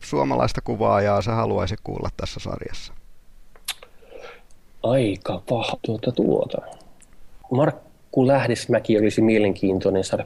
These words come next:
Speaker 2: kommenttia tuolta Rapakon takaa, että jos, jos tavoittelet Markun, niin se olisi jo kova juttu.
Speaker 1: No niin, otetaan Markku tähtäimeen ja tehdään. Kiitoksia. Moi.
Speaker 2: Moi.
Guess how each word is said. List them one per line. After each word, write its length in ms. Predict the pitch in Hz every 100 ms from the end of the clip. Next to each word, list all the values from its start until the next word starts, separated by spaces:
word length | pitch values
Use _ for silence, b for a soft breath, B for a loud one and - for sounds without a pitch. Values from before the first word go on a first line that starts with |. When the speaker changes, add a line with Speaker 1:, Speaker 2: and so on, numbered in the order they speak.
| -
Speaker 2:
kommenttia 580 | 104 101 92 - 117 107
tuolta 340 | - - - B B B -
Rapakon 580 | 135 - 107 - 92 95
takaa, 460 | 104 - 53 52
että 200 | - -
jos, 280 | - - - B B B B -
jos 140 | - -
tavoittelet 640 | 107 104 - - 104 - - -
Markun, 520 | 113 113 107 98 98
niin 120 | - -
se 120 | 101
olisi 200 | 101 -
jo 40 |
kova 280 | - 104 107
juttu. 300 | - - - - - 131
Speaker 1:
No 120 | 123
niin, 160 | 139 135 - - - - -
otetaan 380 | 101 92 92 -
Markku 380 | 123 123 117 98
tähtäimeen 760 | 110 107 - 92 87 90 85 80
ja 100 | - - - - -
tehdään. 480 | 113 107 95 - - - -
Kiitoksia. 580 | 151 120 113 - 87 82 - - -
Moi. 460 | 101 95 98 98 98 - _ _ _ _
Speaker 2:
Moi. 120 | -